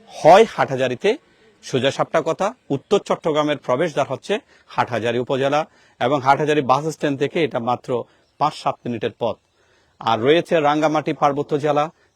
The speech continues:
খাগড়াছড়ি পার্বত্য জেলা, এই পথে রয়েছে রাঙ্গুনিয়া, রাউজান, রয়েছে হাটহাজারী, রয়েছে ফটিকছড়ি, এরপরে রয়েছে মিরসরাই, সীতাকুণ্ডু। এতদ এলাকার লাখো লাখো জনগণ উপকৃত হবে।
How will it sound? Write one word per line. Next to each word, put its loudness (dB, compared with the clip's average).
খাগড়াছড়ি -2
পার্বত্য -4
জেলা, -2
এই 0
পথে 0
রয়েছে 0
রাঙ্গুনিয়া, 0
রাউজান, 2
রয়েছে 2
হাটহাজারী, 2
রয়েছে 2
ফটিকছড়ি, 0
এরপরে 2
রয়েছে 2
মিরসরাই, -2
সীতাকুণ্ডু। -6
এতদ -2
এলাকার -2
লাখো 2
লাখো 0
জনগণ 0
উপকৃত -4
হবে। -8